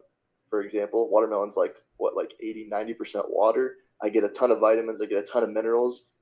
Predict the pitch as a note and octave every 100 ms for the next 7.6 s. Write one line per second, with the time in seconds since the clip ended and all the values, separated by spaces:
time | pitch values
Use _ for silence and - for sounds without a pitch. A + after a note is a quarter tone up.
0 | - G#2 A2 G#2+ G2 - - A2 G2 F#2+
1 | G#2+ - G#2 - G2 - A2+ A2 G2 -
2 | A#2 B2 B2 - A2 - - - _ -
3 | G#2+ - G2 - A2+ F#2+ - A#2 A2+ G2+
4 | - F#2 G2+ G#2+ G2+ E2+ - _ _ _
5 | - - B2 C3 A2 A2 G#2+ G#2+ G#2+ G#2
6 | _ _ - - - - C#3 A#2+ A2 A2
7 | A2 G#2+ A2 G#2+ G#2 -